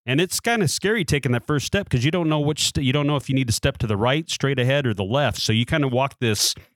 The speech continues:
D U I line is what I call it. <laughs> You get pulled over at any minute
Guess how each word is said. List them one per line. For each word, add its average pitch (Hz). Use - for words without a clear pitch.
D 127
U 139
I 139
line 95
is 90
what 95
I 95
call 107
it. 131
<laughs> 156
You 143
get 156
pulled 175
over 175
at 160
any 170
minute 185